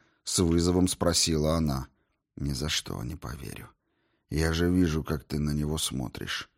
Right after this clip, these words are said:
Так и будешь всю жизнь его цепной собакой,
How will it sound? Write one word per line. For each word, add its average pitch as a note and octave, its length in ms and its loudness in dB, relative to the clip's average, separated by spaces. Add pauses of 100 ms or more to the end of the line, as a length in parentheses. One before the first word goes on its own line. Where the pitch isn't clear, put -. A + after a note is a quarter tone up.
(280)
Так E2 260 0
и F#2 40 4
будешь G2+ 520 4
всю F#2+ 280 2
жизнь F2+ 400 4
его E2+ 300 4
цепной E2 500 0
собакой, C#2+ 760 0